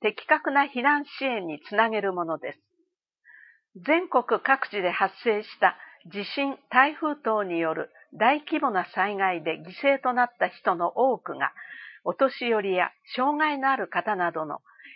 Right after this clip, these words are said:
避難に手助けが必要な人でした。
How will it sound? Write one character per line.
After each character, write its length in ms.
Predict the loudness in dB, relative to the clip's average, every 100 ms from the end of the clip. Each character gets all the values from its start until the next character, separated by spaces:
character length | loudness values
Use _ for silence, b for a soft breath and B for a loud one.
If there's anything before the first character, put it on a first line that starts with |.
| B -2
避 100 | 2
難 240 | 2 2
に 140 | -4
手 140 | -2 2
助 100 | 2 0 -4
け 120 | 0
が 120 | -2
必 300 | -4 -4 0
要 160 | 0 0
な 140 | -2
人 280 | -4 -4 -4
で 120 | -4
し 180 | -12 -2
た。 180 | -2